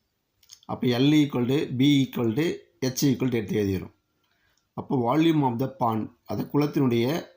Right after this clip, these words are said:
கன அளவு வந்து செவ்வகத்தின் கன அளவு எல் பி ஹெச். எல்லுக்கு இருபது புள்ளி அஞ்சு பெருக்கல் எச்-,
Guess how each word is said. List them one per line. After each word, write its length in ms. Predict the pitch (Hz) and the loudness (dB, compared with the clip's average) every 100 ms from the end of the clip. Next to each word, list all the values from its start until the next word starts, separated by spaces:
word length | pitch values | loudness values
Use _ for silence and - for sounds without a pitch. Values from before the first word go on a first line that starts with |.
| - | -8
கன 160 | 123 | -4
அளவு 180 | 135 135 | 0 0
வந்து 460 | 117 113 127 185 - - | 0 0 0 -2 -6 -2
செவ்வகத்தின் 360 | 143 143 131 | 0 0 0
கன 60 | 113 | 0
அளவு 280 | 107 98 101 | -2 -4 -4
எல் 260 | 123 131 | -2 0
பி 140 | 131 131 | 2 0
ஹெச். 280 | 98 - - - | 0 -6 -8 -4
எல்லுக்கு 420 | 117 135 151 143 | -2 2 2 2
இருபது 400 | 156 131 143 139 | 2 2 2 2
புள்ளி 180 | 131 110 | 0 -2
அஞ்சு 480 | 107 104 127 175 - | 0 0 0 -2 -4
பெருக்கல் 440 | 120 123 - 160 160 | -4 -4 -2 -2 -2
எச்-, 240 | 123 - | -4 -6